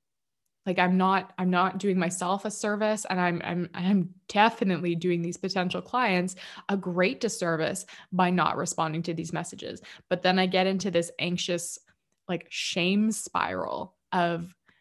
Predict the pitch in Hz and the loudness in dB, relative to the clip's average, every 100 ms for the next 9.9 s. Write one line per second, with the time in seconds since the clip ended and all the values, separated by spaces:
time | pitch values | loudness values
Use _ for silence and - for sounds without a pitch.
0 | _ - 190 208 214 196 - 214 208 202 | _ 0 2 4 4 2 0 -2 0 2
1 | 202 196 185 180 190 196 190 - - 180 | 4 2 4 6 6 4 2 0 4 6
2 | 180 175 180 185 185 190 185 180 185 185 | 6 6 6 6 2 0 2 2 0 -2
3 | 185 185 - 185 175 175 175 175 180 - | -2 -2 0 0 2 2 2 0 -4 -12
4 | - 190 190 220 233 240 214 202 185 180 | -2 4 6 6 4 4 4 6 10 10
5 | 185 185 185 - 190 190 185 196 185 - | 8 6 6 4 4 2 2 0 0 0
6 | 185 180 - _ _ 208 196 185 - 247 | 0 0 -8 _ _ -2 0 0 0 2
7 | 233 220 - 202 196 180 185 - 190 190 | 2 0 0 2 2 0 -4 -2 2 4
8 | 170 180 180 180 - 196 175 170 165 165 | 4 4 2 0 -2 -2 0 0 0 -2
9 | 160 - 180 170 165 - 175 165 | -2 -6 -6 -6 -6 -4 -2 -2